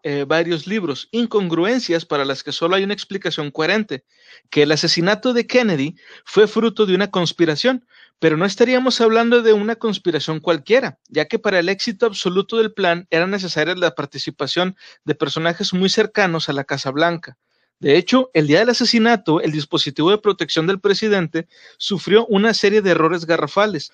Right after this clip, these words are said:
solo explicables si pensamos que fueron premeditados. Entonces, si no fue Lee Harvey Oswald el culpable del magnicidio, ¿cómo se llevó a cabo? Los análisis fotográficos preparados por el experto Richard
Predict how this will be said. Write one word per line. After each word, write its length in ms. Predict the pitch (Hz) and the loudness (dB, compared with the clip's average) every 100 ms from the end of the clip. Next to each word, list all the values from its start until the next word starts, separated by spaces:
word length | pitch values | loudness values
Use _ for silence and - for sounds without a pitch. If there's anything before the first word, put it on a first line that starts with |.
| _ | _
solo 280 | - 180 | -2 0
explicables 800 | 226 - 262 262 262 220 175 - - | 0 0 -6 -2 0 0 -2 -4 -4
si 200 | - 262 | -2 -2
pensamos 640 | 294 294 - 226 202 226 | -2 -4 0 2 2 -2
que 120 | 226 | -6
fueron 320 | - 151 175 | -4 -2 -2
premeditados. 880 | - 160 143 135 127 196 214 143 - - _ _ _ - | -2 -2 0 -4 -2 0 0 -4 -10 -16 _ _ _ -6
Entonces, 580 | 156 202 220 180 131 - _ _ - | -2 2 0 0 -4 -8 _ _ -8
si 180 | - | -2
no 160 | 151 226 | 2 2
fue 160 | - 254 | 2 0
Lee 160 | 254 | 0
Harvey 340 | 254 240 233 240 | 0 0 0 2
Oswald 460 | 233 - 160 156 190 - | 2 2 -2 -2 -4 -4
el 160 | 151 | -4
culpable 380 | 147 143 160 175 | -2 -2 0 0
del 120 | 214 | 0
magnicidio, 800 | 214 208 208 208 220 180 156 180 _ | -2 -4 -2 -2 -2 -2 -2 -4 _
¿cómo 260 | 214 240 | -2 0
se 180 | 254 214 | 0 0
llevó 300 | 175 151 156 | 2 2 0
a 100 | 170 | 0
cabo? 340 | 233 254 175 - _ _ _ _ _ - | 0 0 -2 -10 _ _ _ _ _ -4
Los 180 | 147 | -2
análisis 420 | 160 165 233 254 - | 0 0 0 -2 -4
fotográficos 760 | 226 202 196 233 233 - 190 | -2 0 2 2 0 -2 -4
preparados 560 | - 147 147 143 185 - | -4 -6 -2 0 0 0
por 120 | 208 | 0
el 80 | 170 | 0
experto 600 | 143 - 185 170 185 214 | -4 -4 -4 -2 -4 -4
Richard 420 | 165 180 - 196 | -4 -4 -2 -4